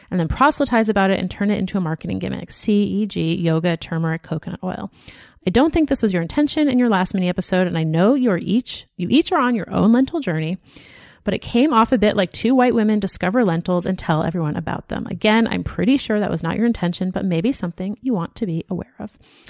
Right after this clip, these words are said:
Anyway, I love the podcast, and I'm only writing this email because my two besties, who are also big fans of the pod, encouraged me to on our Galentine's Day conference call, <laughs> where we, of course, discuss Forever thirty-five. We love the pod, and I consider listening to it on my miserable commute as a form of self-care."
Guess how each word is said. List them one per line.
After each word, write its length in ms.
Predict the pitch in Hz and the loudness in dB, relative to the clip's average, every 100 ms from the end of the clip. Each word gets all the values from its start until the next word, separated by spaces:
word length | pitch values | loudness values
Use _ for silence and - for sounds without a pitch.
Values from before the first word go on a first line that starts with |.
| - - | -8 2
Anyway, 380 | 254 277 269 - | 6 6 4 2
I 60 | |
love 160 | 180 240 | 2 2
the 80 | 277 | 0
podcast, 560 | 226 226 - 220 226 | 0 0 2 0 0
and 80 | - | -4
I'm 180 | 170 180 | -4 0
only 160 | 233 | 4
writing 220 | 247 226 226 | 4 4 2
this 160 | 220 | 0
email 220 | 175 180 | 0 -2
because 260 | 170 - 160 | -2 -4 -6
my 100 | 160 | -6
two 240 | - 269 | -4 -2
besties, 500 | 302 170 - 180 180 | 0 -2 -2 -2 -2
who 100 | - | -4
are 100 | 156 - | -8 -4
also 320 | 190 196 - | -2 0 2
big 160 | 269 277 | 2 2
fans 240 | 262 247 | 2 0
of 80 | 262 | 0
the 80 | 269 | -4
pod, 300 | - 175 170 | 0 0 0
encouraged 440 | 180 - 180 208 | -4 -2 -2 0
me 200 | 233 233 | 2 2
to 340 | 240 180 165 170 | 0 -2 -2 -2
on 100 | 165 | -4
our 120 | 151 151 | -6 -4
Galentine's 580 | 165 190 247 254 262 | 2 4 4 4 2
Day 160 | 233 269 | 2 0
conference 440 | - 185 - 175 | 0 -2 -2 -6
call, 400 | - 180 185 190 _ _ - - | -2 2 4 2 _ _ -20 -20
<laughs> 320 | - - - | -20 -20 -6
where 100 | 240 | 0
we, 60 | 277 | 0
of 80 | 302 | 2
course, 240 | 233 214 | 2 0
discuss 340 | - - 175 - | 0 -2 -2 0
Forever 280 | 180 170 | -2 -2
thirty-five. 460 | 175 175 196 - - | -4 -6 -4 -6 -4
We 100 | 185 | 0
love 220 | 202 240 | 2 2
the 80 | 262 | 0
pod, 320 | - 208 202 | 2 2 2
and 100 | - | 0
I 60 | 160 | -6
consider 400 | 160 151 240 254 | -6 -6 0 2
listening 300 | 208 - 208 | 0 -2 -6
to 140 | - | -4
it 60 | 196 | -4
on 100 | 180 | -2
my 120 | 165 | -4
miserable 400 | 160 156 170 233 | -4 -4 -2 -4
commute 340 | - 208 170 175 | -4 -4 -4 -4
as 100 | 254 | -6
a 60 | |
form 300 | - - 151 | -6 -8 -6
of 60 | 214 | -8
self-care." 720 | - - 190 - 285 233 147 | -8 -10 -10 -10 -8 -8 -8